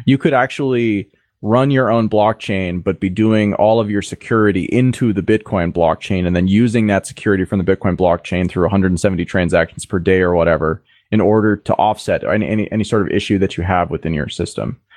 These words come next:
It's not as granular as it is for Bitcoin, right? Because there it's every block, that's a new set of record. Here again, like, you could do that. You could put one transaction to every block.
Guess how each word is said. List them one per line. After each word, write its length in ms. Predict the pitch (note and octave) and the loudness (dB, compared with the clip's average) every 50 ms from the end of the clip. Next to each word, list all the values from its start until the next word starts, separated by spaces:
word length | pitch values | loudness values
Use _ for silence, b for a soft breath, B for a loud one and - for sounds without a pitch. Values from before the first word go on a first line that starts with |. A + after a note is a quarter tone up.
| B B B | B B B
It's 100 | - - | -4 0
not 220 | D#3 D3+ C#3 - _ | 0 0 0 -2 _
as 160 | - A#2+ G2+ | -4 -4 -4
granular 640 | G2 - - A#2 C3 D#3+ E3 D3+ B2+ G#2+ G2 F#2+ F2+ D#2+ | -2 -2 0 2 2 2 2 0 0 0 0 0 2 2
as 200 | E2 F#2+ F2+ G2 | 0 0 0 -2
it 100 | F2+ F#2+ | -2 -2
is 140 | F2+ E2+ | -2 -4
for 120 | - - F#2+ | -4 -6 -4
Bitcoin, 500 | E2+ - C3+ C#3 - - D#2+ D2+ D#2 D#2 | 0 0 0 0 -2 -6 -6 -4 -4 -2
right? 200 | E2 E2+ F2+ - | -2 -2 -2 -2
Because 240 | - F#2 - G#2+ F#2+ | -4 -4 -4 -2 0
there 220 | G2 F#2+ F#2+ F2 | 2 2 2 2
it's 100 | E2 - | 0 0
every 300 | - G2+ G2 - F#2+ F#2 | -2 -2 -2 0 -2 -4
block, 400 | F2 - G2+ G2 F#2+ E2+ - - | -2 0 2 2 2 2 0 0
that's 220 | - F#2+ F2 - - | 0 0 0 0 -2
a 40 | F#2 | -2
new 280 | F2+ F2+ F2 F2 D#2+ | -2 0 0 -2 -2
set 160 | - - E2+ | -2 -2 -2
of 100 | D#2+ D2 | 0 0
record. 320 | A2+ B2 A#2+ - - F#2 F2 | 0 0 0 0 -4 -8 -6
Here 240 | - A2 G#2 F#2+ F#2 | -2 0 0 0 0
again, 320 | F2 E2 G2 F2+ D#2+ D2+ | 0 0 -2 -2 0 -2
like, 180 | D#2+ D#2+ - - | -2 -2 -2 -2
you 80 | C#3+ | 0
could 160 | C#3 - A#2 | 0 -2 0
do 160 | F#2+ D3+ F3+ D#3+ | 0 0 0 2
that. 160 | G#2+ F2 F2+ | 0 -2 -2
You 80 | G2 F#2+ | -2 -4
could 120 | A2 - | -6 -6
put 160 | - A#2+ G#2 | -6 -6 -6
one 240 | F#2+ G2 G#2 A2 A2+ | -2 0 0 0 0
transaction 600 | G#2+ - A2+ G2+ G2 F#2+ G2+ G2 F#2+ - G2+ F#2 E2 | 0 0 0 0 2 2 2 0 0 -2 -4 -2 0
to 60 | C#2 | 0
every 240 | E2+ D#2+ - D2+ D2 | 0 -2 -2 -6 -4
block. 500 | - F#2 G#2 G2+ E2 C#2+ C#2+ - - | -2 0 2 2 2 0 -2 -4 -10